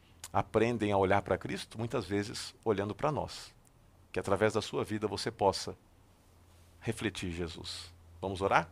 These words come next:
Senhor Deus, obrigado por este estudo tão impactante e forte da tua palavra.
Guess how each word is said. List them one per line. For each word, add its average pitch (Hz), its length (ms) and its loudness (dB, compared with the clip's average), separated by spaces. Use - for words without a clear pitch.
Senhor 139 300 6
Deus, 123 280 8
obrigado 120 540 10
por 131 140 -2
este 127 180 -4
estudo 127 280 -6
tão 143 480 4
impactante 120 800 4
e - 20 -6
forte 123 340 2
da 101 80 0
tua 98 140 0
palavra. - 480 0